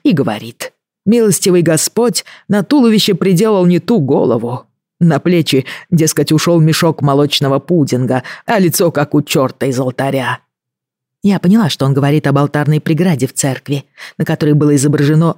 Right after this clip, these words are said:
множество страшных чертей, мучивших грешников. «Похоже, Эллен Маккензи довольно вольно выражала свое мнение», проговорила «я».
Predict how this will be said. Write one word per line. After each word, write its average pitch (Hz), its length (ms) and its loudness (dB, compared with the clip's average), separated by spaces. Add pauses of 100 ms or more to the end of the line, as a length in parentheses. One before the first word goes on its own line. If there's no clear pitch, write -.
(120)
множество 165 420 2
страшных 147 460 -2
чертей, 151 500 -2 (220)
мучивших 139 480 -2
грешников. 123 760 -6 (840)
«Похоже, 196 360 0
Эллен 175 220 2
Маккензи 165 600 0 (240)
довольно 180 340 2
вольно 160 280 2
выражала 135 440 0
свое 135 240 -2
мнение», 139 560 -2 (320)
проговорила 123 440 -2
«я». 127 340 -2